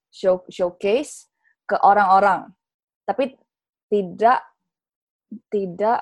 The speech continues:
melimitkan hanya untuk di sosial media. Contohnya, oke, di sosial media juga, tapi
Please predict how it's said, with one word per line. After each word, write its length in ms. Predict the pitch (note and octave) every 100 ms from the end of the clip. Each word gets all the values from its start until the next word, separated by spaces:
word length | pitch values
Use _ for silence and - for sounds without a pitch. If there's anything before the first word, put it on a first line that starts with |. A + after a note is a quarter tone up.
| A3
melimitkan 800 | G3+ G3 G3 G3 G3 G3 G3 F#3+ _ _ _ _ _ _ _ _ - G#3 A#3+ A#3+
hanya 320 | G#3 F#3+ F#3+
untuk 160 | G3
di 80 | G3+
sosial 400 | F3 F3 F3 F3
media. 400 | E3+ D#3+ E3+ D#3+ C3+ _ _
Contohnya, 560 | E3+ E3 E3+ F#3+ A3 -
oke, 160 | F3+ F3+
di 140 | E3+
sosial 240 | E3 F3 F3+
media 160 | F#3+
juga, 480 | G3 E3 E3 F3+ G3+
tapi 380 | - E3+ G#3 A3+